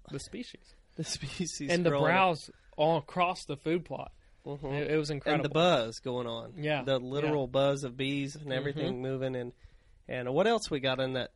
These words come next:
Speaker 2: summer? Is that pretty much it?
Speaker 1: That's,
Speaker 2: I,
Speaker 1: that's
Speaker 2: I,
Speaker 1: a really
Speaker 2: how
Speaker 1: good
Speaker 2: many is
Speaker 1: wrap-up
Speaker 2: that?
Speaker 1: of
Speaker 2: Is
Speaker 1: our
Speaker 2: that about eight, seven,
Speaker 1: Now
Speaker 2: eight?
Speaker 1: we got cowpeas, soybeans, buckwheat, sunflower, German, pearl millet,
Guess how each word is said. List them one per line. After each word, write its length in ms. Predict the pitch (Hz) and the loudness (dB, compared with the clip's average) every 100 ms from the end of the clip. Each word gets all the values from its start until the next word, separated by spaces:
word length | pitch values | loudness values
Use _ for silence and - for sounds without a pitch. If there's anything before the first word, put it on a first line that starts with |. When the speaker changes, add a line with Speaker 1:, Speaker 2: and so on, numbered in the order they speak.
| - - | -18 -8
Speaker 2:
summer? 400 | - 135 127 - - - - | -2 0 0 -4 -12 -20 -14
Is 100 | 151 | -6
that 140 | 156 190 | -2 -2
pretty 180 | 196 190 | -2 -2
much 220 | 185 - | -4 -2
it? 200 | 185 190 | -4 -4
Speaker 1:
That's, 300 | 151 208 - - | 0 0 0 -6
Speaker 2:
I, 40 | |
Speaker 1:
that's 220 | 185 226 | -4 0
Speaker 2:
I, 40 | 294 | 0
Speaker 1:
a 40 | |
really 140 | 190 202 | 2 4
Speaker 2:
how 80 | |
Speaker 1:
good 160 | 214 170 | 4 4
Speaker 2:
many 140 | 165 | 4
is 100 | 220 | 4
Speaker 1:
wrap-up 140 | - 127 | 2 0
Speaker 2:
that? 20 | 139 | 0
Speaker 1:
of 80 | |
Speaker 2:
Is 60 | 139 | 0
Speaker 1:
our 60 | 139 | 0
Speaker 2:
that 100 | 208 | 2
about 180 | 196 - | 0 0
eight, 280 | 147 175 - - | -2 -2 -6 -10
seven, 300 | - 165 156 | -2 0 2
Speaker 1:
Now 100 | 156 | 2
Speaker 2:
eight? 60 | |
Speaker 1:
we 80 | 156 | 2
got 240 | 139 131 - _ - | 0 -4 -6 _ -10
cowpeas, 480 | - 190 170 156 131 - | 0 0 2 0 -4 -4
soybeans, 480 | 170 170 151 139 131 - | -2 -2 -2 -4 -8 -6
buckwheat, 500 | 156 156 - 139 127 | -2 -2 -4 -8 -6
sunflower, 540 | - 156 147 139 131 - 135 | -6 -6 -4 -6 -6 -12 -8
German, 480 | 156 160 160 160 - - - | -4 -2 -2 -4 -6 -8 -6
pearl 260 | 175 214 | -2 0
millet, 320 | 180 156 156 | 0 -2 -4